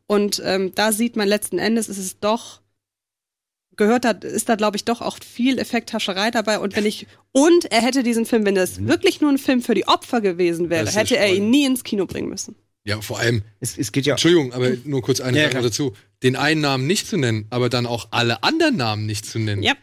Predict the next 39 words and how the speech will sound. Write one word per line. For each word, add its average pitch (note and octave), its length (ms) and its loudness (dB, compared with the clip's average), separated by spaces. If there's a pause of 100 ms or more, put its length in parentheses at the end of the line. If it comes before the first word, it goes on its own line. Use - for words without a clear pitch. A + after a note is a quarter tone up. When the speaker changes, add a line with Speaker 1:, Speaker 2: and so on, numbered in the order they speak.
Speaker 1:
genau. G#3+ 200 -6
Speaker 3:
Das G3+ 220 0
ist C#4 180 -8
halt A3+ 180 2
so F3+ 120 -4
das, E3 200 0
was D#3+ 120 2
ich C3+ 120 -4
so B2+ 160 -2
überhaupt B2+ 680 -6
nicht B3+ 180 -2
verstehe. F#3+ 300 0
Speaker 2:
Das, G#3 80 2
Speaker 3:
Er D#3+ 140 2
Speaker 2:
das, D3+ 80 0
Speaker 3:
sagt, F#3+ 180 2
Speaker 2:
das G3 60 2
Speaker 3:
er G3 40 0
macht G#3 120 0
Speaker 2:
hat - 40 0
Speaker 3:
den G3+ 80 2
Speaker 2:
mir D3 60 -4
Speaker 3:
Film G#3+ 160 2
für A3+ 80 -2
die G#3 80 2
Opfer G#3+ 220 -2
Speaker 2:
ja. - 40 2
Speaker 3:
und F#3 180 2
er E3+ 160 0
wird G#3 140 -2
nicht - 240 -6
einmal B3 260 2
an A#3 100 0
die A3+ 80 0
Opfer A3+ 260 -4
geda-, G3+ 240 -2
Speaker 2:
Es D#3+ 160 -2
Speaker 3:
gedacht. F#3+ 180 0
Speaker 1:
Ja. G#3+ 140 -6